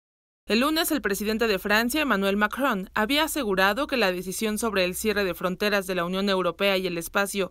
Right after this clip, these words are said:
Schengen ya había sido tomada.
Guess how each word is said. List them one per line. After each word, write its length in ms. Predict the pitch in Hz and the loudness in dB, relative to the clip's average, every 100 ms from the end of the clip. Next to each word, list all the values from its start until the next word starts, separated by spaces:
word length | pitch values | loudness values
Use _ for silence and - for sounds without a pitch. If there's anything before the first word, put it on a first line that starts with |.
| _ - | _ -4
Schengen 720 | 196 233 254 226 185 233 247 - | -2 0 0 0 0 -2 -8 -2
ya 100 | 269 | 0
había 240 | 294 277 | 2 0
sido 240 | 247 220 202 | 0 0 0
tomada. 640 | 202 202 202 160 165 | 0 2 2 2 -4